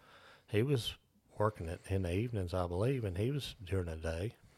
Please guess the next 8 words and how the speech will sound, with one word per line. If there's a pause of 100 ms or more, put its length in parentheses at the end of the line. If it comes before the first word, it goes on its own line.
(760)
So (1500)
I,
well,
I've
been
to
fires (580)
before